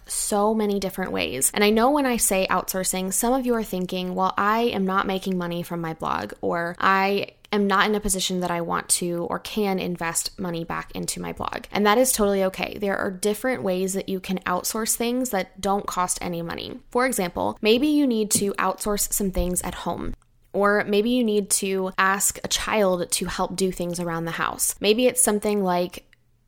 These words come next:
doing a meal delivery service or doing a grocery order service. There are a lot of ways that you can get back time that don't necessarily involve your blog, but they can free up time to work on your blog.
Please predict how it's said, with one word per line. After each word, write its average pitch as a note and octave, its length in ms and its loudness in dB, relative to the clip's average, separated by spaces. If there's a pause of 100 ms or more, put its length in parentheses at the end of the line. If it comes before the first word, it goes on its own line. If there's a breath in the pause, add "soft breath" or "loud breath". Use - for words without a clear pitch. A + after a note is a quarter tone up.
(160)
doing F#3+ 300 0
a F#3+ 140 0
meal F#3+ 240 2
delivery F3 400 -2
service E3+ 520 -2 (120)
or F3 520 0
doing A3+ 280 4
a G3+ 60 0
grocery G3 500 0
order F3 500 0
service. F3 580 0 (120)
There A3 180 2
are B3+ 160 4
a B3 60 6
lot G3 180 2
of G3 80 0
ways F3+ 220 0
that F3+ 100 -4
you - 80 -2
can F#3 220 -2
get F#3+ 200 0
back F#3 240 -6
time F3+ 440 -2
that F3+ 260 -2
don't E4+ 160 4
necessarily F#3+ 640 0
involve F#3 440 4
your F3+ 140 0
blog, F3+ 440 2
but G#3+ 140 0
they F#3 100 2
can F#3+ 180 -2
free B3+ 360 -2
up F3 180 0
time E3+ 440 -6
to - 220 0
work F3+ 300 -2
on - 140 -4
your - 100 -8
blog. - 320 -6